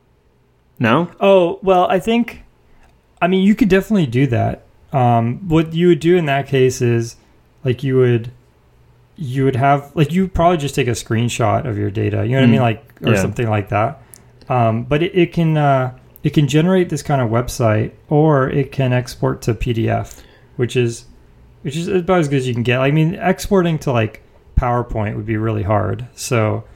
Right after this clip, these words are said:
Speaker 2: I don't expect that's gonna happen anytime soon, but a P D F is pretty good.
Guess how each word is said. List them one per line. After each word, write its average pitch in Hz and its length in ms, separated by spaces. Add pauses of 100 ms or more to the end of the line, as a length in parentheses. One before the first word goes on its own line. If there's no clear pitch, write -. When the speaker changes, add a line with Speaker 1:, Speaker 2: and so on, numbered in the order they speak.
(240)
Speaker 2:
I 131 60
don't 139 100
expect 135 320
that's 110 200
gonna 104 360
happen 107 280
anytime 104 360
soon, 107 280
but 131 120
a - 60
P 196 200
D 165 140
F 139 120
is 113 120
pretty 101 220
good. 113 220